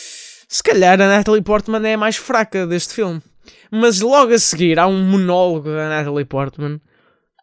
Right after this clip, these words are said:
que é também absolutamente fantástico. E depois chega a personagem dela, que é uma predadora mais naquele sentido de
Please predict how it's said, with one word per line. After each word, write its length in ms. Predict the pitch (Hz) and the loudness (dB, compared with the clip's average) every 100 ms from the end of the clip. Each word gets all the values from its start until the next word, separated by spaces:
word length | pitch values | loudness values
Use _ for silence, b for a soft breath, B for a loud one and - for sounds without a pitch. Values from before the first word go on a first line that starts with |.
| - | -6
que 360 | 190 180 175 175 | -2 0 2 2
é 600 | 170 170 175 175 170 160 | 4 4 6 4 0 0
também 680 | 185 175 175 175 175 175 185 - _ - | 0 2 2 0 -6 -10 -16 -20 _ -6
absolutamente 540 | 165 - 190 170 170 | -6 -4 -2 -2 -2
fantástico. 680 | 170 165 151 131 - 131 - _ B B B B B | 0 0 -2 -4 -6 -14 -18 _ B B B B B
E 160 | 208 214 | -4 -2
depois 180 | 208 220 | 2 2
chega 200 | - 208 | 4 2
a 40 | 202 | 2
personagem 440 | - 202 190 196 | 2 2 2 0
dela, 240 | 196 160 | -2 -2
que 100 | 151 | -4
é 40 | 175 | -4
uma 140 | 175 | -4
predadora 580 | 165 185 175 175 180 175 | -6 -6 -4 0 0 0
mais 200 | 170 175 | 0 0
naquele 280 | 170 160 165 | 0 -2 -2
sentido 500 | 165 165 135 160 156 | 0 -2 -2 -4 -4
de 460 | 147 151 156 156 | -6 -8 -6 -6